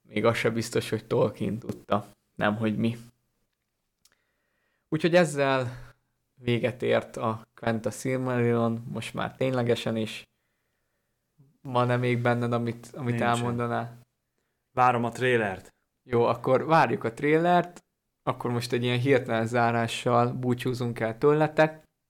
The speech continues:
Speaker 1: Most nagyon így utólag nem volt mit megbeszélni, amit megbeszéltünk, az, az szerintem közbe kijött. Már csak egy adás van, ami a könyv Silmarillokat befejezi.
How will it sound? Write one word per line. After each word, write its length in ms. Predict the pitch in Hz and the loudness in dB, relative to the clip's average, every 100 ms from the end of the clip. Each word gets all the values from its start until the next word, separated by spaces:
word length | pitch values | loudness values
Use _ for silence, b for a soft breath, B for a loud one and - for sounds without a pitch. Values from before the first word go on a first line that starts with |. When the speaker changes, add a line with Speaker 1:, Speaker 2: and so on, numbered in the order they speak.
| _ _ _ _ _ _ _ _ _ | _ _ _ _ _ _ _ _ _
Speaker 1:
Most 440 | 139 135 127 127 - | -10 -4 -2 -2 0
nagyon 260 | 131 123 | 0 2
így 160 | 123 123 | 0 0
utólag 340 | 127 123 113 | 0 0 2
nem 200 | 120 123 | 2 0
volt 240 | 120 113 113 | 2 0 0
mit 180 | 117 - | -6 -2
megbeszélni, 520 | 120 123 120 123 120 | 0 0 0 0 2
amit 240 | 120 120 | 0 0
megbeszéltünk, 720 | 127 120 110 - 117 110 113 | 0 0 0 2 0 2 -2
az, 220 | 113 110 - | 0 -2 -6
az 120 | 123 | -8
szerintem 400 | - 113 113 117 | -6 -4 -4 0
közbe 400 | 123 120 123 110 | 0 0 -2 -6
kijött. 460 | 151 151 147 147 - - _ _ _ _ _ _ _ _ _ _ 135 | 0 2 2 -2 -20 -20 _ _ _ _ _ _ _ _ _ _ -2
Már 160 | 131 | -2
csak 200 | 127 135 | -2 -4
egy 220 | 127 131 131 | -2 0 2
adás 420 | 120 123 120 - | 2 2 0 -2
van, 220 | 120 120 | 0 0
ami 340 | 120 117 113 | -2 -2 -2
a 280 | 110 113 110 - _ | 0 0 -2 -10 _
könyv 300 | 131 127 123 | 0 0 -2
Silmarillokat 960 | - 127 123 123 131 131 131 139 131 | -4 -2 0 0 2 2 2 2 2
befejezi. 720 | 127 123 131 123 120 120 120 | 0 0 2 2 0 -4 -4